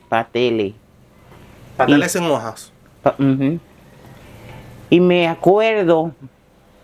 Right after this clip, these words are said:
Speaker 1: que, ¿sabes cuántos racimos de guineo pelé? Veinte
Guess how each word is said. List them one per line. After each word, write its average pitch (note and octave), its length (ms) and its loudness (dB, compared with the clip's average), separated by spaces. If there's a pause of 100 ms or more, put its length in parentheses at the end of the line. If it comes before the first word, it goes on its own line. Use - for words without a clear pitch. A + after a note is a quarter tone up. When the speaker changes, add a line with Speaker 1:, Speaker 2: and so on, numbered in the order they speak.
(680)
Speaker 1:
que, D#3+ 180 2
¿sabes F#3 360 2
cuántos G#3 540 0
racimos F#3+ 480 -2
de D#3+ 80 -2
guineo D#3+ 520 -2
pelé? E3+ 380 -2 (1400)
Veinte C#3 720 2